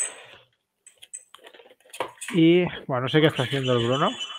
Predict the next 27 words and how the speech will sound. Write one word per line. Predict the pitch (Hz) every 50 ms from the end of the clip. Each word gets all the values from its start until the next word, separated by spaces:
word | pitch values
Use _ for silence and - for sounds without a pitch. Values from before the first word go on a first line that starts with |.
| - - - - _ _ _ _ _
pero | - 127 117 120 117 113 110 110 107 107 113 - -
la | - 113
está | - - - 117
liando | 117 117 117 113 113 110
un | 117
poco, | - 139 131 - - -
a | 90
ver. | - - - - _ _ _ _ _ _ - - - - - _ - - - - - - - - - - - - - - _ -
Vale. | - 147 135 - - - - - - - - - - - - - - - -
Y | - 160
aquí, | 151 139 156 175 185 196 185
pues, | - 160 147 123 131
más | 170 156 -
cubitos, | - - 131 120 120 120 120 165 175 165 -
más | - 139 135 -
pequeñitos, | - - 123 131 135 156 180 175 - - 190 196 196 196 196 - - - - - _ _ _
¿vale? | - 120 127 147 156
Que | 156 135 104 - - - - - _ _ - - - _ -
deben | 135 123 123 117
ser | - - 123
los | 123 107 107
recursos | 113 110 _ - 165 165 - - - 147 139
o... | 135 123 120 113 113 127 - - - - _ - - - - - - - - - - - - _ - -
Vale. | - 151 123 110 117 - - - - - - - - - - - - - -
De | 143 131
diferentes | 131 127 120 131 131 120 131 117 -
colores, | - 131 139 165 175 180 175 175 175 175 175 175 160 - - -